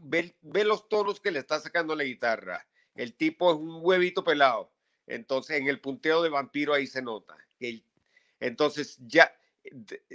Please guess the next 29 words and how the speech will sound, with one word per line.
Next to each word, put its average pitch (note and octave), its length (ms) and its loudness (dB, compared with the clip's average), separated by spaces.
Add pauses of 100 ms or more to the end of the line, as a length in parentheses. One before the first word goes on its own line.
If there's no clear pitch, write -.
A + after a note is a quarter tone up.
(300)
esto F3 400 4 (140)
es D#3 240 0
un D#3 160 -6
video D3 480 2
familiar, D3 560 0
pero C3+ 260 0
si, B2+ 400 -10 (120)
si A2+ 380 -12
Dios A2+ 380 -2
quiere D3+ 680 2
y, A2+ 460 -10 (200)
y G#2+ 140 -16
tengo B2 320 -4
suerte E3+ 760 6 (280)
y A2 140 -12
todo C3+ 300 2
sigue, F3 600 2 (220)
porque A#2 240 -6
la A#2 120 0
gente D3+ 260 -2
le C#3+ 80 -2
está A#2 160 -2
gustando C3+ 560 0
esto. - 180 -8
De G#2 100 -2
Toxitito D#3 640 -6
tenemos D3 440 -2 (320)
tres G3 280 6
canciones G3 840 0